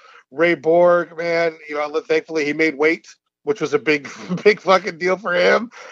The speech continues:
But, uh, another L for Ray Borg. Ricky Simone coming off his loss to Faber. So we'll have to say, wait and see what's next for these two guys in the always interesting bantamweight division.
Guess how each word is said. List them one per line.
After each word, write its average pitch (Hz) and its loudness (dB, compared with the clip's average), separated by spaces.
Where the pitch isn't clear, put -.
But, 151 4
uh, 147 4
another 156 0
L 160 2
for 151 -8
Ray 156 0
Borg. 175 2
Ricky 143 -6
Simone 165 0
coming 156 -2
off 156 2
his 139 -12
loss 156 2
to 127 -20
Faber. 185 0
So 147 2
we'll 196 2
have 180 4
to - -18
say, 156 -4
wait 160 -2
and 139 -18
see 160 -6
what's 147 -4
next 151 0
for 143 -10
these 143 -4
two 143 -8
guys 143 4
in 127 -8
the 127 -2
always 165 4
interesting 139 -8
bantamweight 139 2
division. 135 0